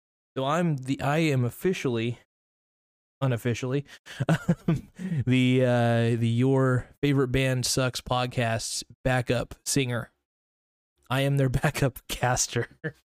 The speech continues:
<laughs> which I actually like. So I just wanna say this right now. Their production quality is pretty fucking cool.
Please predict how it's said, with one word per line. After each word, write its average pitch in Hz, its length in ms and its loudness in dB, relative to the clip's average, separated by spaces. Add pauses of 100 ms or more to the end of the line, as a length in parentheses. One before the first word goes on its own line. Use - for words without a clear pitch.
(120)
<laughs> 226 380 -10
which 139 300 -4 (340)
I 151 200 0
actually 156 300 0
like. 135 400 -4
So 143 200 0
I 139 80 -2
just 143 140 -6
wanna 139 180 -2
say 127 220 0
this 120 220 0
right 113 200 0
now. 113 360 -6 (420)
Their 143 160 0
production 131 480 0
quality 139 640 0 (320)
is 101 180 -2
pretty 160 320 0
fucking 123 340 -2
cool. - 300 -8